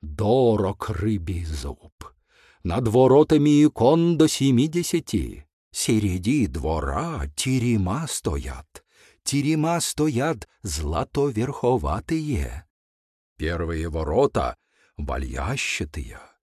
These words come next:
средние ворота — стекольчатые, третьи ворота — решётчатые. Скоро тут Владимир князь с княгинею в путь поднимается поездку чинить.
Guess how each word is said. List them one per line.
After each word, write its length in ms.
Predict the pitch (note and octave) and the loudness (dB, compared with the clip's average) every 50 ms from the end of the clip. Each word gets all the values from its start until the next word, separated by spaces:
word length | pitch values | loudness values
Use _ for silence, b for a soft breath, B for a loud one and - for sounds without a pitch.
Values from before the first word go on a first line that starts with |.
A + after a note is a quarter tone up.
| b b b b b | b b b b b
средние 760 | b - - - D#2 - F#2 C#3+ F#3 D#3+ C#3 A#2 F#2 D2 C2+ B1+ | b -8 -6 -6 -6 -4 -4 -4 -4 -2 -2 -2 0 -2 -4 -6
ворота — 560 | A#1+ C#2 C2 C2+ B1+ C2 - - A#1+ A1+ - _ _ _ _ | -6 -8 -6 -6 -8 -10 -10 -10 -14 -14 -14 _ _ _ _
стекольчатые, 1500 | _ - - - - - G3+ G#3+ _ - - D3 A#2+ - C2+ - - - D3+ C#3+ _ - - D#2 C#2 C2 B1+ C2+ - _ _ _ _ _ _ _ | _ -14 -14 -12 -6 -6 -6 -6 _ -6 -6 -6 -4 -6 -6 -8 -8 -10 -10 -10 _ -10 -6 -6 -6 -6 -6 -10 -14 _ _ _ _ _ _ _
третьи 680 | - F2 D2+ G#2+ C#3 E3 F3 E3+ - - - F2 D2 C#2 | -6 -4 -2 0 0 2 2 2 0 0 -4 -6 -6 -6
ворота — 580 | C2 C2 D#2+ D2+ D2+ C#2 B1+ - - F#2+ E2 - b b b b b | -6 -4 -6 -4 -4 -4 -6 -6 -8 -10 -10 -10 b b b b b
решётчатые. 1500 | G3+ F#3+ F#3+ F3+ - - - - B1+ A1+ - _ _ _ - - - - - _ - C2+ B1 A#1+ A#1+ - D2 D2+ - _ _ _ _ _ _ _ _ _ _ _ _ _ _ _ _ _ _ _ _ _ - | -6 -4 -4 -2 -2 -4 -6 -6 -8 -8 -10 _ _ _ -12 -10 -10 -10 -12 _ -10 -8 -8 -8 -10 -12 -14 -14 -18 _ _ _ _ _ _ _ _ _ _ _ _ _ _ _ _ _ _ _ _ _ -10
Скоро 800 | - - - - - _ - E2+ E2 E2+ C#2 B1 B1 B1 A#1 - | -6 -4 -4 -4 -6 _ -6 -4 -4 -2 -4 -6 -8 -10 -10 -10
тут 260 | - - C2+ - C#2+ C#2 | -10 -10 -10 -10 -12 -12
Владимир 580 | C#2 D2 D#2 E2 - F2 G2+ E2+ D2 D2+ D#2 D2+ | -8 -6 -6 -6 -6 -4 -4 -4 -4 -4 -6 -8
князь 360 | - - D#2 D2+ F2+ - - | -8 -6 -6 -6 -6 -6 -8
с 140 | - - - | -10 -10 -10
княгинею 880 | - - D2 C2+ D2 F2+ A#2 D#3 E3+ D3 F#2+ D2 C2 A#1+ - - - - b b b b b b | -8 -8 -6 -6 -6 -6 -6 -6 -6 -4 -4 -4 -6 -8 -12 -16 -16 -20 b b b b b b
в 220 | b - - - - | b -18 -18 -18 -10
путь 400 | - F3 D#3+ G#2 - _ - - - | -2 -2 -2 -2 -2 _ -16 -12 -6
поднимается 840 | - D2+ C#2 C2+ B1+ B1+ C#2 D#2+ B1+ B1 C#2 C2 - - - - G#2+ | -6 -6 -6 -4 -6 -6 -4 -4 -6 -6 -8 -10 -10 -8 -8 -8 -8
поездку 760 | - - C#3+ C#3+ G#2+ G2 D#2 - - - - - - - D2+ | -6 -4 -6 -4 -4 -6 -6 -6 -8 -10 -12 -14 -12 -12 -10
чинить. 600 | - - - C2 C#2 C#2 - - _ - - - | -8 -8 -6 -6 -8 -8 -8 -12 _ -16 -16 -16